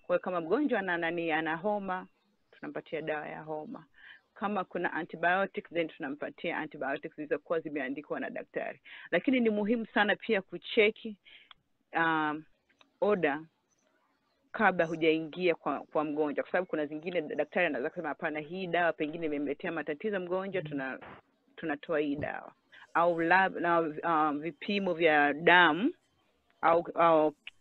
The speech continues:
kidney function haiko sawa, au mgando wa damu, heparin anticoagulation, huyu inahitaji apate dozi kubwa, ndogo. Kwa hiyo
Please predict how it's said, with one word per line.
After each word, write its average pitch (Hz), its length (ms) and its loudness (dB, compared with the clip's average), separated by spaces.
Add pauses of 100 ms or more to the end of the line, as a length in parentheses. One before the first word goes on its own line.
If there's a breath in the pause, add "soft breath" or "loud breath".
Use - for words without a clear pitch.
(180)
kidney 185 380 0
function 165 600 0
haiko 165 600 -2
sawa, 156 540 2 (580 soft breath)
au 170 720 2 (100)
mgando 170 440 4
wa 160 100 8
damu, 160 300 4
heparin 165 420 2
anticoagulation, 165 920 0 (500 soft breath)
huyu 196 280 -2
inahitaji 165 520 2
apate 165 280 -4
dozi 165 320 0
kubwa, 185 440 -4
ndogo. 180 360 -2
Kwa 180 160 -2
hiyo 190 160 -2